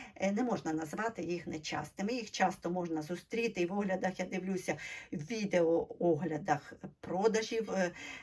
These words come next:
е, наших блогерів часто можна зустріти от такі статуетки. Називають вони, м, Дар'я, Дар'я, Дар'я Танцівниця. Хто автор їх, я не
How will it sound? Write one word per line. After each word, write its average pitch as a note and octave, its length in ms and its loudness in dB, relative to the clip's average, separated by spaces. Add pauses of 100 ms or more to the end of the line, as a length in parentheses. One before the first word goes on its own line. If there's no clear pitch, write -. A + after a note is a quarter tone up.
(320)
е, E3+ 180 -6
наших E3 420 -2
блогерів G3+ 640 2 (100)
часто G3 600 -2
можна G3 420 -4
зустріти E3+ 760 -8 (800)
от F3+ 300 0
такі D#3+ 300 -6
статуетки. E3 680 -6 (280)
Називають G3+ 500 -2 (280)
вони, E3 260 2 (220)
м, D#3 320 0
Дар'я, D#3+ 520 2 (160)
Дар'я, G3 420 2 (100)
Дар'я E3+ 420 4
Танцівниця. D3+ 840 0
Хто - 240 -2
автор E3 420 8
їх, D#3 300 -4
я F3 120 0
не D#3+ 300 0